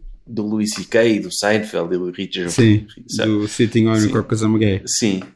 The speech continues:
Speaker 1: Eles con-, é, é uma cena de género, não é? Uma coisa sem
Speaker 2: Sim.
Speaker 1: piada nenhuma que lhes dá muita vontade de rir. É um
Speaker 2: Sim.
Speaker 1: bocado isto,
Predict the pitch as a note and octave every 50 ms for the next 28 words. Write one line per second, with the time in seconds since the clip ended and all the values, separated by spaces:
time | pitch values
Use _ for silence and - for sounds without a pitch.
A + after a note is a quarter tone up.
0 | _ _ _ _ - - _ _ _ _ C#2+ E2 G2+ G2+ G2+ G#2 G#2 - - -
1 | - - - _ A#2 A2 A2 A2 A2 A2 G#2+ G2+ - - - A#2 A2 A#2 A#2 A2+
2 | - - B2 A#2 A#2+ A#2+ B2+ C3 D#3 D3 C#3 C3+ C3+ C3 A#2+ G2+ F2+ G2 A2 A2
3 | G2+ G2 - G#2+ G2+ - - - - G#2 B2+ B2 A#2+ G#2+ G2+ G2+ G#2 G#2 G#2+ A2
4 | A2+ A2+ A2+ A#2+ B2 B2 B2 - B2+ B2+ B2 B2 - A#2+ B2+ C3 B2+ B2+ B2+ C3
5 | - - - - - C3 C3 C3 C3 B2 C3 C3 C3 C3+ C3 C3 C3+ C#3+ C#3 C3
6 | C3+ - - - - - - - _ _ _ - F2+ E2+ F#2 F#2+ C3+ A#2 F#2 F#2+
7 | G2+ A2+ A#2 G#2+ - - -